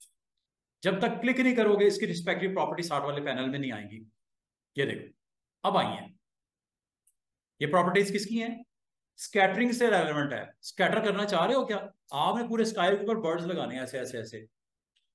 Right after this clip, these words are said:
Scatter कर दो।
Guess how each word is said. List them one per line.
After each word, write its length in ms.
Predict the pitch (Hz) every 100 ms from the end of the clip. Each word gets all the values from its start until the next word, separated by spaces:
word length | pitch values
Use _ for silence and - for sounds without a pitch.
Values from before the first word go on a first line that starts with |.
| _ _ _ _ _ _ _ _ _ _ _ _ _ _ _ _ -
Scatter 340 | - 180 185
कर 120 | 165
दो। 240 | 117 -